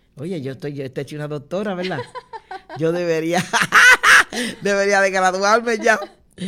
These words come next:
Speaker 1: Este, los teléfonos para aquellas personas que dicen, "Sí, Julia, pero no me has dicho el teléfono para
Speaker 2: Claro.
Speaker 1: llamar y preguntar."
Speaker 2: Sí.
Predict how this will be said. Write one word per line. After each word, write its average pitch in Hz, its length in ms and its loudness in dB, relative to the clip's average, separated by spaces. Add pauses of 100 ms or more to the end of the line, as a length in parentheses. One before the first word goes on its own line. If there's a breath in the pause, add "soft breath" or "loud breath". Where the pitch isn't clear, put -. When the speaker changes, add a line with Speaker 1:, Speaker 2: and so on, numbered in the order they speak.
(360 loud breath)
Speaker 1:
Este, 185 760 0
los 190 200 -2
teléfonos 214 500 -2
para 180 160 -2
aquellas 180 260 -4
personas 190 440 -6
que 170 340 -4
dicen, 170 360 -8
"Sí, 185 140 -4
Julia, 214 400 -2
pero 160 160 -4
no 160 80 -8
me 165 100 -4
has 170 60 -6
dicho 185 200 -8
el 175 100 -12
teléfono 208 460 -6
para 202 120 -2
Speaker 2:
Claro. 185 140 -4
Speaker 1:
llamar 185 140 -4
y 185 40 -8
preguntar." 175 640 -6
Speaker 2:
Sí. 190 400 -20